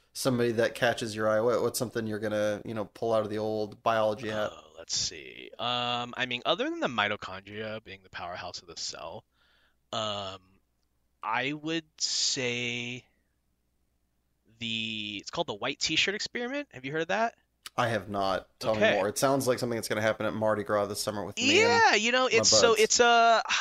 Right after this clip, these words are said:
Speaker 2: I'm not sure if it's, like, confirmed or, or what, but they're talking about human pheromones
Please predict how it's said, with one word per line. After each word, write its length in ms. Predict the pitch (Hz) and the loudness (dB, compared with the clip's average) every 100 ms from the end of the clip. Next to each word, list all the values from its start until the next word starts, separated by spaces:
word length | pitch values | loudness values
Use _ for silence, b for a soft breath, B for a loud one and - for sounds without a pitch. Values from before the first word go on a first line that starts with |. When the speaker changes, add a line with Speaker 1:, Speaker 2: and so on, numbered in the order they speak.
| B | B
Speaker 2:
I'm 120 | 202 285 | 0 0
not 160 | 381 | 2
sure 260 | - 208 208 | 2 4 2
if 140 | 185 | 0
it's, 140 | 120 101 | -2 -2
like, 120 | - | -4
confirmed 920 | 123 104 - - 262 262 262 269 220 | -8 -10 -14 0 2 4 2 0 0
or, 80 | 120 | 0
or 180 | 123 127 | -2 -4
what, 420 | 156 220 240 233 - | 0 4 6 4 0
but 260 | 170 165 - B B _ | 4 4 2 B B _
they're 140 | 165 | 0
talking 380 | - 208 220 240 | 4 4 4 0
about 280 | 220 202 143 | 4 4 4
human 340 | - 170 165 | -4 -2 -2
pheromones 1080 | 147 - 190 202 113 82 71 87 120 - - | -4 -2 2 2 0 -8 -12 -14 -10 -10 -10